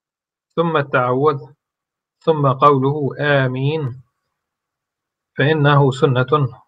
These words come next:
مؤكدة، فإنه سنة مؤكدة، ثم قراءة السورة، السورة غير الفاتحة، السورة غير الفاتحة،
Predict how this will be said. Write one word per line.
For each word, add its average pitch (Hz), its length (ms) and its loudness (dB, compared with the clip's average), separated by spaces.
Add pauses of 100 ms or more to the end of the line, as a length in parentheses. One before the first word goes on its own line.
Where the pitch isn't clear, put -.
(140)
مؤكدة، 120 760 -2 (300)
فإنه 131 560 -2 (760)
سنة 120 400 0
مؤكدة، 123 680 0 (360)
ثم 135 300 2
قراءة 131 580 2
السورة، 123 600 -2 (2000)
السورة 151 680 4
غير 139 380 4
الفاتحة، 123 760 -2
السورة 127 440 0
غير 135 360 0 (1800)
الفاتحة، 120 560 -2